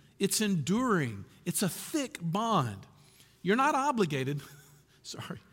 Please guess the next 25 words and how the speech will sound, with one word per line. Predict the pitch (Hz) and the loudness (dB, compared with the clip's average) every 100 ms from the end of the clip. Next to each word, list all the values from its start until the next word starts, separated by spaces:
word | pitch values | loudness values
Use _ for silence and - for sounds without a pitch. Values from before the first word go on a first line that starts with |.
| - - - | -20 -18 -2
you're | 196 | 2
not | 233 285 | 4 4
obligated | 247 277 240 214 - 294 | 2 0 0 0 0 0
to | |
dispense | 202 190 - 226 185 | 2 0 0 -2 -2
with | 196 - | -4 -4
friendships | 214 233 - 226 - 202 | -2 -2 -2 -2 -2 -2
as | - | 0
soon | 262 262 | -2 -2
as | 208 | -2
someone | - 240 233 | -2 -4 -2
becomes | 190 - 220 220 185 - - | -4 -4 -6 -4 -4 -8 -8
a | 175 175 | -2 -2
poor | - 269 269 | -2 -4 -4
accessory | - - 247 220 233 214 | -4 -2 -2 -4 -4 -6
to | - 190 | -4 -4
your | 180 170 | -2 -4
brand." | 117 113 147 156 104 104 - _ _ _ _ - _ _ - - | -4 -10 -8 -8 -10 -16 -20 _ _ _ _ -20 _ _ -12 -10
<laughs> | 349 - _ _ - - - - - | -10 -12 _ _ -20 -20 -20 -20 -6
He | 190 | 0
says, | 214 190 | 2 4
"N-, | 214 - - 180 190 | 2 0 -2 -2 -2
friendship | - 262 339 - 254 - | 0 0 2 0 0 0
is | 196 - | -2 -2
critical. | - 269 240 170 | -4 -2 0 0